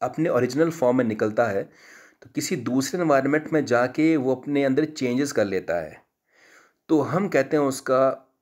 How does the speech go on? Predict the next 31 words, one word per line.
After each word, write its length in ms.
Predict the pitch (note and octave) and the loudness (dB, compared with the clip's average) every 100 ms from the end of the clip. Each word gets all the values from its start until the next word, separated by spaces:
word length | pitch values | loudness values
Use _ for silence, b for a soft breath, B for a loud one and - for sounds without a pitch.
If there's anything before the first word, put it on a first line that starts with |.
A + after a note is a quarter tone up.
| _ _ | _ _
उसको 340 | C3+ C3 - D3+ | -8 -8 0 0
उसका 300 | B2 - C#3 | 0 0 0
वेरिएंट। 580 | G#2+ G2+ G2 F#2 - - _ _ | 0 -2 -2 -8 -10 -16 _ _
जैसे 160 | A2+ B2+ | -4 0
मान 160 | B2 | 2
लीजिए 160 | C3+ D3+ | 2 0
कोरोना 300 | C#3 B2 B2+ | 2 2 4
वायरस 360 | A2+ A2+ B2+ A#2 | 4 2 0 -4
निकला 260 | G#2+ A#2+ | 0 -2
चाइना 360 | A#2+ F2+ F#2 F2+ | 0 -4 -4 -8
से, 240 | - - _ b b b b - | -10 -12 _ b b b b -4
पर 120 | C3+ | 2
जब 180 | D3 D3+ | 2 4
ये 160 | G3 F3 | 0 0
सपोज 460 | - - F3 E3+ C3 | -2 2 2 2 -4
इंडिया 300 | A#2+ C3 D3+ | 0 2 0
पहुंचा, 580 | D3+ D3+ D3 D3+ G2+ - b b b b _ | 0 -2 0 -2 -2 -10 b b b b _
तो 100 | C#3 | -2
इसने 480 | C#3 - D#3 E3 E3 | -2 2 2 2 2
अपने 280 | C3 C3+ D3+ | -2 2 2
अंदर 240 | C3+ C3 D3 | 4 2 0
कुछ 220 | D#3 B2+ | -2 0
बदलाव 380 | A#2 A#2 C3 C3+ | 2 4 4 2
कर 160 | A2+ | -2
लिए, 380 | G#2 G2+ A2+ D3+ b b b - | -2 -4 -4 -6 b b b -4
तो 100 | C#3+ | -4
फिर 360 | - F#3+ A3 | -2 -2 0
वो 320 | D3 C3+ D#3 D3+ A#2 | 0 4 2 2 2
वायरस 360 | A#2+ B2+ D3+ | 2 2 0
तो 80 | D#3+ | -2
चाइनीज, 760 | D3 A2+ A2 B2+ D3 - - | 0 0 2 0 0 -2 -4